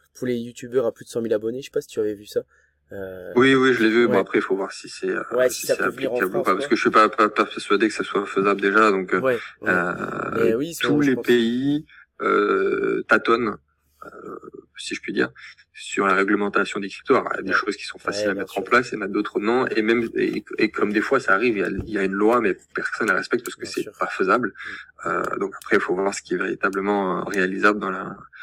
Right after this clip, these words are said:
Speaker 2: dans la vraie vie.
Speaker 1: Ouais, ouais, bien sûr. Et, euh, et en parlant, bah, de la, de la régularisation, euh, il parlait aussi, je sais pas si t'as entendu, pour continuer sur les cryptos,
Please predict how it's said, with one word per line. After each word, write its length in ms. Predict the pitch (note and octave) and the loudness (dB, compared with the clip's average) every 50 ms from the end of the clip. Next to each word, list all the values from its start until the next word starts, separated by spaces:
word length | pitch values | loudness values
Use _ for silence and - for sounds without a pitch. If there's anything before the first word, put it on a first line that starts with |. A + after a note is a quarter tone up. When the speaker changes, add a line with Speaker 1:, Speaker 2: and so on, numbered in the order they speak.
| - - _ _ | -20 -20 _ _
Speaker 2:
dans 80 | - G2+ | 4 4
la 80 | G#2 | 4
vraie 220 | G2+ - - G#2+ G#2 | 4 4 2 0 0
vie. 220 | G2+ A2+ - - _ _ - - - - - - - - | 0 -4 -8 -12 _ _ -14 -12 -12 -12 -12 -10 -12 -12
Speaker 1:
Ouais, 160 | A2 G#2+ G2 - - _ | -12 -10 -14 -14 -14 _
ouais, 140 | A2+ A2 G#2 | -12 -10 -10
bien 180 | G#2 A2 A2+ A2 | -10 -10 -12 -12
sûr. 180 | - - B2 - - _ _ | -10 -12 -12 -14 -14 _ _
Et, 200 | B2+ B2 B2 A#2 | -6 -4 -4 -4
euh, 160 | A#2 A#2 A2 - | -4 -6 -6 -6
et 80 | A#2 | -6
en 100 | A#2+ A#2 | -8 -8
parlant, 300 | A2+ - A2+ A#2+ C3+ C3+ | -8 -6 -6 -4 -4 -2
bah, 120 | B2+ A#2+ A2 | -4 -4 -6
de 100 | A2 A2+ | -6 -4
la, 240 | G#2+ A2+ G#2+ F#2 A2 | -2 -2 -2 -2 -4
de 160 | A2+ A2 A2 | -6 -8 -6
la 240 | G#2+ A2+ A2 G#2+ G#2 | -4 -4 -4 -4 -6
régularisation, 720 | G#2+ G#2+ A2 G#2+ A2 G#2 G#2+ G#2 G#2 G#2+ - - D3 D3 - _ - - _ _ _ - | -8 -12 -8 -8 -6 -4 -4 -4 -6 -8 -8 -8 -10 -10 -10 _ -20 -20 _ _ _ -10
euh, 280 | G2+ G2+ G2+ G2+ F#2+ G2 | -8 -6 -6 -6 -6 -8
il 80 | G2+ | -8
parlait 240 | - - G#2 G#2+ A2+ | -8 -10 -8 -6 -6
aussi, 320 | A2 G#2+ - - - A2+ G#2 | -6 -8 -10 -12 -16 -18 -18
je 20 | - | -14
sais 120 | - - | -12 -10
pas 80 | - A#2 | -10 -10
si 100 | - - | -12 -12
t'as 100 | - G#2 | -16 -18
entendu, 360 | G2+ - _ G2+ G2+ A2 A#2+ | -18 -16 _ -14 -14 -14 -16
pour 140 | _ - - | _ -20 -16
continuer 360 | - G#2 - - - G#2+ G#2 | -14 -14 -14 -14 -14 -14 -14
sur 160 | - - - | -14 -14 -14
les 60 | G2+ - | -16 -16
cryptos, 400 | - - G#2+ - _ B2+ C3 | -16 -20 -20 -12 _ -10 -10